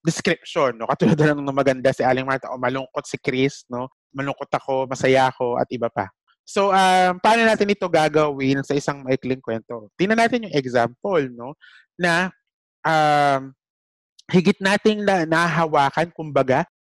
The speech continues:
yung mga, ah, vague description dahil bin-, nagbibigay siya ng mga konkretong halimbawa, no? Ayan yung may mga underline, no? "Aliwalas ang kanyang mukha, lubog ang kanyang mga mata, malalago ang kanyang mga kilay, maninipis ang mga labi na bahagyang pasok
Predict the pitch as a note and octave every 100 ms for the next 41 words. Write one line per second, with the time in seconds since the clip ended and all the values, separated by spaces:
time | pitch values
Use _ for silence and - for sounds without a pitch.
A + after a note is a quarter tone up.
0 | - F3 F3+ F3+ E3 E3 D#3+ D#3 D3 C#3+
1 | D#3+ F#3 D3+ E3 - D#3 D3+ - C3 C#3
2 | F#3+ G3+ G3+ D3+ E3+ G3+ G3 A3+ G3 G3
3 | G3+ E3 E3+ F3+ F3 F3+ F3+ F3+ D#3+ -
4 | C3 C#3 _ - - F#3+ G3+ C3 A2+ A2+
5 | C#3 B2+ C3+ C#3 D#3+ F#3 F#3 F3 E3+ E3+
6 | D#3+ C#3 C3+ C3 C3 B2+ A2+ G#2+ _ -
7 | C3+ D3+ D#3 D3 D#3 F#3+ G3 - D#3+ -
8 | D3 C3+ C3 A#2+ - B2+ A2+ _ _ _
9 | C3+ C#3+ C#3+ F#3 F3 D#3+ D#3+ D#3+ D3+ C#3
10 | C3+ B2 A2+ G#2+ A#2+ G#2 - - - D#3
11 | D3+ D3 C3+ D3 E3 D#3+ D3+ C#3+ C3+ B2+
12 | A2+ A2+ - E3+ C#3+ A2 G2+ _ _ D#3
13 | D#3+ D#3+ D#3 F3+ F3 D#3 D3+ C3+ C3 D#3+
14 | D3 D#3+ C#3+ C3 C3+ C3+ B2+ - A#2 E3